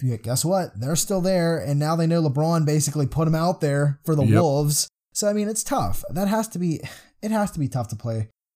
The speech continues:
Speaker 1: with a guy like that. And, um, you know, even though he's probably one of the best of all time, if not the best of all time, you can't do it by yourself. He's, he's showing that right now.
Speaker 2: You really can't. Um, so those are our questions for the week.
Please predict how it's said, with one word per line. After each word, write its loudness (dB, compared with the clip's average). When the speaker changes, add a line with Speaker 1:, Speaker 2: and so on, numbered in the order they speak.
Speaker 1:
with -2
a 0
guy 0
like -2
that. -4
And, -2
um, -2
you -4
know, -2
even -2
though 0
he's 0
probably -4
one -2
of -2
the -2
best -2
of -4
all -2
time, -4
if -4
not -2
the 0
best -4
of -8
all -4
time, -4
you 0
can't -4
do 0
it -2
by -4
yourself. -6
He's, -4
he's -2
showing -2
that -4
right -6
now. -10
Speaker 2:
You 4
really 6
can't. -4
Um, 10
so 0
those 8
are 8
our 8
questions 6
for 2
the 6
week. 6